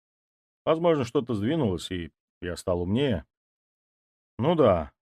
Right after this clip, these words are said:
конечно", — недоверчиво хмыкнул он. "Других объяснений у меня нет. Увидимся завтра".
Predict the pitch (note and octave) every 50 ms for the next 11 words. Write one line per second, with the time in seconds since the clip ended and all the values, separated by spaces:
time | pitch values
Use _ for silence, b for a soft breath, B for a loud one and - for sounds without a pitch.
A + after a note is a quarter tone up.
0 | _ _ - C#3 D#3 D3+ A#2 F#2 D#2 - - E2 C#2+ - _ _ _ _ _ _
1 | _ _ _ _ _ _ - G#2 G#2+ G#2+ A2+ G#2+ G2+ F#2+ F2+ E2 - - F#2+ F#2+
2 | E2+ - G2 F#2+ F#2 - - G2 F#2 G2+ - - A2 F#2+ F2+ E2+ C#2+ - _ _
3 | _ _ _ _ _ _ _ _ _ _ _ _ _ _ _ _ _ _ _ _
4 | - A2+ A#2 A#2+ F3 G#3+ G3+ - D#3+ D3 D3+ E3 B2+ - G2+ G2+ A#2+ B2+ B2+ A#2+
5 | A#2 - - _ - F2+ F2+ F2 F2 G2+ G#2+ E2+ D#2 D2+ - _ _ _ _ _
6 | _ _ _ _ _ _ _ _ _ _ _ _ _ _ C3 D#3 D#3+ C#3 A#2+ G#2
7 | A#2 A2+ C3 C3+ A2 - - D#2 C#2+